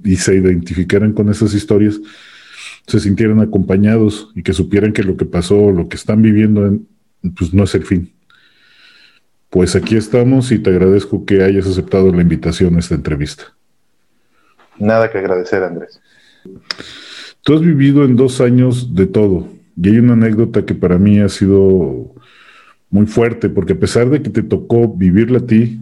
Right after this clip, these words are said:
Speaker 1: la experiencia también fue un mensaje para mí, porque en esos momentos estábamos cerrando ciclo con Supershop. Te fuiste a botarguear a un parque, y allí alguien te dio un mensaje. Pero antes de que me digas cuál fue,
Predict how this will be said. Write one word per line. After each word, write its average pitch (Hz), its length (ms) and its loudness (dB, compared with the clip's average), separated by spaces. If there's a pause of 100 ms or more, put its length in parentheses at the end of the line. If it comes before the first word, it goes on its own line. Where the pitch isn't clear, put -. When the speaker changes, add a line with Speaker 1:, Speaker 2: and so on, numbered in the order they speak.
Speaker 1:
la 90 100 -2
experiencia 101 600 -2
también 98 360 0
fue 104 140 0
un 101 120 2
mensaje 92 460 0
para 87 240 0
mí, 98 260 0 (580)
porque 87 220 -4
en 98 80 2
esos 107 200 0
momentos 104 500 2
estábamos 98 460 -2
cerrando 95 400 0
ciclo 95 380 -2
con 87 140 -4
Supershop. - 540 -6 (1200)
Te 98 140 0
fuiste 107 640 0
a 87 640 -2 (540)
botarguear 92 580 0
a 95 40 0
un 90 120 0
parque, 87 500 -6 (260)
y 92 100 0
allí 101 280 2
alguien 101 300 2
te 92 120 0
dio 95 120 2
un 101 80 4
mensaje. 92 500 0
Pero 101 220 0
antes 123 240 0
de 113 120 0
que 107 100 -4
me 98 340 0
digas 117 360 2
cuál 113 260 -2
fue, 147 300 -2